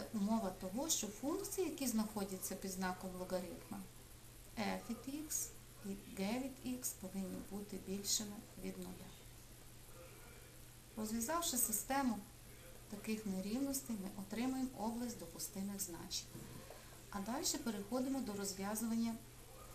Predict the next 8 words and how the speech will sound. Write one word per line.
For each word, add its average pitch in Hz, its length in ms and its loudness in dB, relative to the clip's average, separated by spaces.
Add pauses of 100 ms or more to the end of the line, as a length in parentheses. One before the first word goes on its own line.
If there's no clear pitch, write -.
(280)
самої 214 440 6
нерівності. 208 720 2 (1200)
Розв'язування 294 1000 6
такої 285 300 2
нерівності 254 640 4
залежить 214 560 2
від 196 240 0
основи. 180 460 2